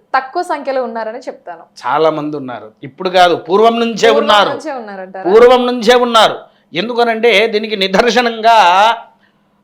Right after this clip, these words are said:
Speaker 2: ఆ, మీకు కృష్ణుల వారు ఎంతమందిని పెళ్లి చేసుకున్నారు?
Speaker 1: అవును.
Speaker 2: పదహారు మందిని.
Speaker 1: మ్మ్.
Speaker 2: మరి రెండో వివాహం జరగకుండా అయితే లేరు కదా అక్కడ.
Speaker 1: అంతే చెప్పవచ్చండి.
Speaker 2: ఉమ్? మొదటి వివాహానికి మోక్షం దక్కిందా?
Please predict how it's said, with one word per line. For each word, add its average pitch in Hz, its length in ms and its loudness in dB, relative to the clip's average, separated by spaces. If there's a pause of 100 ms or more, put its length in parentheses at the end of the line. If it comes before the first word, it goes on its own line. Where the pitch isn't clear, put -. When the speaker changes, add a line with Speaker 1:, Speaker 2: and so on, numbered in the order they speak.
Speaker 2:
ఆ, 165 380 2
మీకు 170 480 -6 (200)
కృష్ణుల 214 380 -8
వారు 208 180 0
ఎంతమందిని 196 520 -8
పెళ్లి 190 220 -10
చేసుకున్నారు? 185 520 -16
Speaker 1:
అవును. 175 640 -16
Speaker 2:
పదహారు 127 280 -6
మందిని. 131 400 -14 (200)
Speaker 1:
మ్మ్. 185 260 -20 (640)
Speaker 2:
మరి 127 100 -14
రెండో 131 220 -10
వివాహం 151 480 -8
జరగకుండా 147 480 -12
అయితే 151 140 -8
లేరు 135 240 -12
కదా 151 180 -10
అక్కడ. 151 440 -8 (880)
Speaker 1:
అంతే 190 220 -16
చెప్పవచ్చండి. 180 800 -20 (420)
Speaker 2:
ఉమ్? 226 140 -14 (800)
మొదటి 151 300 -6
వివాహానికి 175 680 0
మోక్షం 175 440 -6
దక్కిందా? 180 600 -4